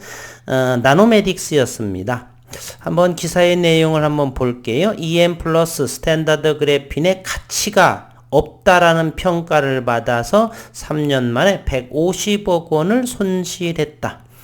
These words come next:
아, 소방차 제조업체 이엠 플러스가 그래핀 사업을 위해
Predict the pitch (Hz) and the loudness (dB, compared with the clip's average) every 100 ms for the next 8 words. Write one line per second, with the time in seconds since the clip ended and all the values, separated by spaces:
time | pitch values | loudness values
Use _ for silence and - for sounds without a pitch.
0 | - - - - - 135 139 175 190 190 | -20 -20 -18 -18 -10 -8 -4 2 2 2
1 | 190 180 - 175 170 170 165 170 202 151 | 2 2 0 -2 0 2 2 0 -4 -2
2 | 151 156 156 151 147 139 147 131 110 - | 0 0 -2 -2 0 0 -2 -2 -2 -2
3 | 139 139 - 139 127 131 131 123 131 117 | -2 -2 -4 -4 -2 0 0 0 -4 -4
4 | 113 123 160 | -4 -4 -4